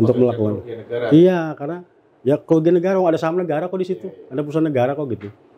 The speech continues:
Speaker 1: Masa mau ditonton aja? Kalau begitu nanti semua patungan-patungan juga begitu nanti kan. Ini kan presiden buruk buat ke depan gitu. Iya, itu sih.
Speaker 2: Siap.
Speaker 1: Iya.
Speaker 2: Terima kasih, Pak
Speaker 1: Iya,
Speaker 2: Ali
Speaker 1: sama-sama.
Speaker 2: Akbar, Prof.
Speaker 1: Iya.
Speaker 2: Terima kasih.
Speaker 1: Ya, satu lagi, jadi
Speaker 2: Ya.
Speaker 1: kalau bisa tujuan kita yang utama adalah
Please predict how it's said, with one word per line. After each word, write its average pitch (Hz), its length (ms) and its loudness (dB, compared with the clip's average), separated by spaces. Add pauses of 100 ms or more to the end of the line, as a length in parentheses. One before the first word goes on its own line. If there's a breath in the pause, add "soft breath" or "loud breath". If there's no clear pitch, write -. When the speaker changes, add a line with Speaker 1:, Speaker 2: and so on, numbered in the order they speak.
(340)
Speaker 1:
Masa 151 160 2
mau 170 160 6
ditonton 135 400 4
aja? 123 240 -2
Kalau 151 160 0
begitu 165 240 2
nanti 175 160 0
semua 175 320 2
patungan-patungan 165 640 -2
juga 160 160 2
begitu 180 320 0
nanti 123 160 -4
kan. 156 80 -6
Ini 165 160 -8
kan 208 80 0
presiden 170 320 2
buruk 185 240 2
buat 131 160 -2
ke 107 80 -6
depan 101 320 -6
gitu. 90 160 -10 (640 soft breath)
Iya, 90 400 0 (240)
itu 113 240 2
sih. 123 160 2 (400)
Speaker 2:
Siap. 143 400 -4
Speaker 1:
Iya. 104 240 4
Speaker 2:
Terima 120 200 -6
kasih, 160 200 -2 (200)
Pak 127 240 0
Speaker 1:
Iya, 175 120 6 (520)
Speaker 2:
Ali 117 80 -12
Speaker 1:
sama-sama. 127 480 2
Speaker 2:
Akbar, - 240 -12
Prof. 165 180 -2 (140)
Speaker 1:
Iya. 120 240 2
Speaker 2:
Terima 113 160 -6
kasih. 151 240 -6
Speaker 1:
Ya, 147 160 4
satu 160 160 4
lagi, 147 400 4
jadi 139 320 2
Speaker 2:
Ya. - 80 -12
Speaker 1:
kalau 135 240 2
bisa 131 480 -2
tujuan 135 320 2
kita 131 240 -4
yang 127 80 -2
utama 120 320 -4
adalah 117 320 -4